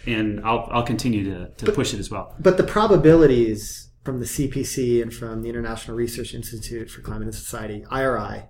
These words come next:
Speaker 2: those probabilities have declined.
Speaker 1: Slightly, but they went back up again. But what his, the subtle, again, the subtle shift was that there was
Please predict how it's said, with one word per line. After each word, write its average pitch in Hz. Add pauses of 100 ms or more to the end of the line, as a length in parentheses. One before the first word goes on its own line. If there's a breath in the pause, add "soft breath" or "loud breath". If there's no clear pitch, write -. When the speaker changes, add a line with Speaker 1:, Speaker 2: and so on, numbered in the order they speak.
(120)
Speaker 2:
those 160
probabilities 151
have 120
declined. 117 (200)
Speaker 1:
Slightly, 151
but 123
they 143
went 147
back 156
up 175
again. 107
But 139
what 135
his, 143
the 139
subtle, 165
again, 139
the 117
subtle 123
shift 131
was 107
that 107
there 110
was 107